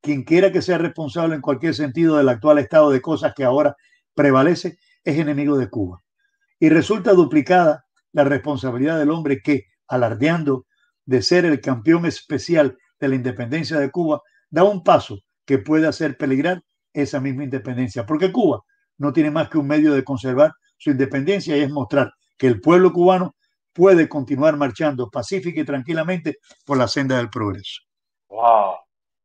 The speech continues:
Speaker 1: <clears throat> Para los que consideran que los americanos son traidores, el presidente de los Estados Unidos defendió el derecho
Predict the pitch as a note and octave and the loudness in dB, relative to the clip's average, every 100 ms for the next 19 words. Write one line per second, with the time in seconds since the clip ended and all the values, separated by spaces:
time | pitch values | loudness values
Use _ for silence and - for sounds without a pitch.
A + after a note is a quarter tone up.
0 | _ A#3 B3 B3+ D3+ G2+ - _ _ _ | _ 0 6 6 4 -4 -16 _ _ _
1 | _ _ _ _ D#3 D3 C#3+ D3 D#3+ C3 | _ _ _ _ 2 4 4 0 0 4
2 | E3 A#3 A3+ F#3 E3+ D#3 D3 F#3+ E3+ E3+ | 4 4 4 4 4 2 2 0 0 -2
3 | E3 D#3+ G3 D3+ C#3+ C3 D#3 E3+ F3+ D3+ | 2 2 2 0 -2 -2 -2 0 0 0
4 | E3 D#3 D3 D#3+ F3 C#3 C3 D3 B2+ D#3 | 0 0 -2 0 0 0 0 -2 0 2
5 | F#3+ D3 C#3+ E3+ - A#2+ | 2 2 2 0 -2 -8